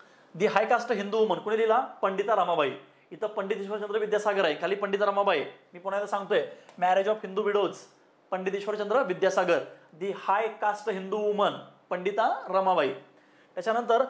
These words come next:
आठवणी व अनुभव हे कोणी लिहिलं? विठ्ठल रामजी शिंदेने लिहिलं आहे. आठवणी आणि अनुभव कोणी लिहिलंय? विठ्ठल रामजी शिंदे. महर्षी विठ्ठल रामजी शिंदे की ज्यांना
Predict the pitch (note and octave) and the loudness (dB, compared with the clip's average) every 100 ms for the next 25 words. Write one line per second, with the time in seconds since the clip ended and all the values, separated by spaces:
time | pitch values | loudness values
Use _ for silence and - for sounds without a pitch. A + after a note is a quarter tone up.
0 | - - - G3 G3 G#3 C4 C4+ C#4 C4+ | -4 -8 0 0 2 2 2 2 -2 0
1 | C4+ G3+ G3 A3+ D#3+ C3+ C4 - _ - | 2 2 0 2 0 0 -6 -18 _ -6
2 | A3+ A3 A#3 A#3+ A#3 A#3 D#4 - G3+ G#3+ | -4 -2 -2 -2 0 -2 -2 -10 -12 -4
3 | B3 A3 G3 F3+ F3+ D#3 D3+ D#3+ C3 C3 | -2 2 0 -2 -8 -4 -4 -4 -4 -4
4 | B2+ - D3+ E3+ F#3 F#3+ F#3+ B3 - E3 | -4 -4 -4 -2 -2 0 0 -4 -4 0
5 | E3 C3+ B2+ F#3 G3 G3+ C4+ - - - | 2 0 -2 -6 -2 0 0 -4 -18 -6
6 | F#3 F#3 G3 F3+ E3+ E3+ D#3 C3+ - - | -4 0 2 2 0 -4 -4 -6 -8 -18
7 | - F3 G3 G#3+ A#3+ B3 F3 D3 - F#3+ | -6 0 2 2 -2 -8 -8 -14 -4 -2
8 | E3 E3 D#3+ E3+ - E3 D3+ C3 - - | 0 -2 -2 -8 -10 -6 -2 -2 -4 -18
9 | _ - E3 E3 F#3+ G#3+ | _ -10 -2 -2 2 2